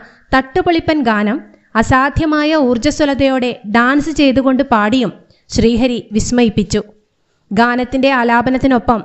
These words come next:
മൂൺവാക്ക് കൂടി അവതരിപ്പിച്ച് ശ്രീഹരി അക്ഷരാർത്ഥത്തിൽ വേദിയെ ത്രസിപ്പിച്ചു. മാസ്റ്ററിലെ വാത്തി കമ്മിങ് എന്ന ഗാനത്തിന്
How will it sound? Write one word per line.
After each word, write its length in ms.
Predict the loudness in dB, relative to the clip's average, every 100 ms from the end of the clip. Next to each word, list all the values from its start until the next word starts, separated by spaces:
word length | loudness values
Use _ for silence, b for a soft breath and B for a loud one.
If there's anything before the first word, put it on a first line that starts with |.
| -10 _ 2
മൂൺവാക്ക് 480 | 4 4 2 0 -2 0
കൂടി 160 | 2 2
അവതരിപ്പിച്ച് 540 | 0 0 0 -2 -4 -8 b b -4
ശ്രീഹരി 460 | 0 2 2 -2 -2 -4 -4
അക്ഷരാർത്ഥത്തിൽ 680 | 0 2 2 0 -2 -2 -6 -8
വേദിയെ 420 | 2 2 2 0 0 0
ത്രസിപ്പിച്ചു. 540 | 0 0 -2 -4 -6 -10 _ _ _ _ _
മാസ്റ്ററിലെ 640 | 0 2 0 -2 0 0 -2 -2 0
വാത്തി 320 | 0 0 -4 0
കമ്മിങ് 300 | 0 0 0
എന്ന 100 | 0
ഗാനത്തിന് 540 | 2 2 0 0 -2